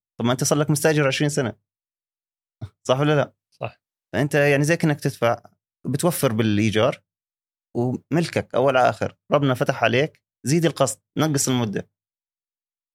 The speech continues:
Speaker 1: فأنا يعني لما أقعد مع واحد بالعقارات هيك بقنعه، يعني بدخل عليه مدة إنك أنت you are wasting الرنت اللي قاعد تدفعه،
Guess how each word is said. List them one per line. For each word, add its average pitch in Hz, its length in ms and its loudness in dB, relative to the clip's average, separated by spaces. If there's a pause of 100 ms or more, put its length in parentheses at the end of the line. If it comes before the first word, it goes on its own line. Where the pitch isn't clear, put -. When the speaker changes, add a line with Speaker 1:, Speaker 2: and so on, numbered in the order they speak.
(880)
Speaker 1:
فأنا 110 240 2
يعني 104 260 0
لما 110 200 2
أقعد 120 160 0
مع 107 120 0
واحد 113 200 0
بالعقارات 107 600 0
هيك 180 140 -2
بقنعه، 98 360 -2
يعني 107 140 0
بدخل 127 240 -4
عليه 143 360 2
مدة 135 340 -4
إنك 135 240 -2
أنت 147 160 0
you 139 180 2
are - 20 0
wasting 139 420 0
الرنت 131 360 0
اللي 107 260 -2
قاعد 110 280 0
تدفعه، 127 520 -2